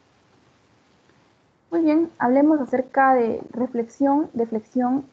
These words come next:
en retirada, ¿no? Y ya,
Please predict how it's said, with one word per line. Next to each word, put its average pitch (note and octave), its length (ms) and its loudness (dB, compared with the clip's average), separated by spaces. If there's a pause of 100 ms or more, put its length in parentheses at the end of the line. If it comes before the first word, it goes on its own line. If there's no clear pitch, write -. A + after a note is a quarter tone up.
en A3+ 160 0
retirada, A#3 480 0 (360)
¿no? B3+ 200 -8 (1000)
Y A3 320 -4
ya, G#3+ 180 -10